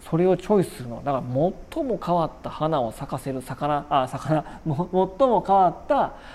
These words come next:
えー、花を咲かせる植物っていうふうに言われてたんですけども、えー、二千十七年にですね、その定説が崩れます。神戸大学の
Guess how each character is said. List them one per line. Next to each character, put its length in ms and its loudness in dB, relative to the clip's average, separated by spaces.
え 640 -2
ー、 40 -12
花 340 4
を 120 2
咲 180 -6
か 140 0
せ 160 0
る 240 2
植 260 4
物 120 2
っ 40 -12
て 100 -2
い 40 4
う 20 0
ふ 20 0
う 0 -
に 0 -
言 80 -8
わ 60 -6
れ 60 -2
て 80 0
た 80 -2
ん 60 -10
で 80 -16
す 60 -20
け 60 -12
ど 60 -6
も、 260 2
え 1400 -2
ー、 20 -4
二 120 -2
千 580 0
十 320 4
七 240 4
年 140 0
に 80 -6
で 60 -8
す 100 -16
ね、 240 -4
そ 140 2
の 220 0
定 160 4
説 240 -2
が 120 0
崩 220 4
れ 100 2
ま 140 -6
す。 100 -18
神 360 4
戸 20 0
大 160 4
学 240 -2
の 260 0